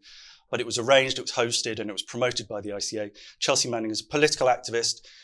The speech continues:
The discussion was not about art. Uh, you can go through the, the transcript and you can go through the tweets that were done at the time by the I C A. And there's no discussion of art at all. Um, again, the I C A just says, "Well, this is contextualizing the social situation," which I think is,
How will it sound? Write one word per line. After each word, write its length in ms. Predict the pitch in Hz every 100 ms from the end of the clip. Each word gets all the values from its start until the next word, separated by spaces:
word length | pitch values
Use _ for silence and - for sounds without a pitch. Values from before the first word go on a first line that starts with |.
| - - _ _ -
The 80 | 131
discussion 600 | 113 - 151 - 131 127
was 180 | 120 113
not 240 | 147 151
about 320 | - 123 -
art. 300 | 120 120 120 - -
Uh, 240 | 117 110 113
you 140 | 120
can 160 | 110 120
go 160 | 127
through 280 | 120 - 113
the, 260 | 107 107 101
the 80 | 110
transcript 640 | - 135 127 - 120 -
and 120 | 104
you 80 | 107
can 140 | 104 110
go 120 | 110
through 200 | 104 104
the 80 | 104
tweets 500 | - 127 120 - - - -
that 120 | 160
were 60 |
done 240 | 107 120 117
at 140 | 117
the 60 | 123
time 400 | - 151 143 120
by 120 | 123
the 100 | 113
I 100 | 110
C 200 | 107 117
A. 200 | 110 113 107 - - - -
And 160 | 123 120
there's 160 | 117
no 120 | 139
discussion 380 | 135 - 127 -
of 60 | 117
art 200 | 107 -
at 120 | -
all. 340 | 160 151 143 - - _ -
Um, 500 | 117 113 113 110 -
again, 440 | 143 131 135 135 135
the 80 | 131
I 80 |
C 160 | 127 131
A 100 | 120
just 180 | 117 -
says, 200 | 123 113
"Well, 120 | 156
this 160 | 135 -
is 80 |
contextualizing 920 | - 123 107 143 - 135 123 120 120 113
the 80 | 113
social 760 | - 156 151 - 127 117 113
situation," 640 | - - - 123 117 113
which 200 | 107 104
I 20 | 107
think 320 | - 113 -
is, 160 | 107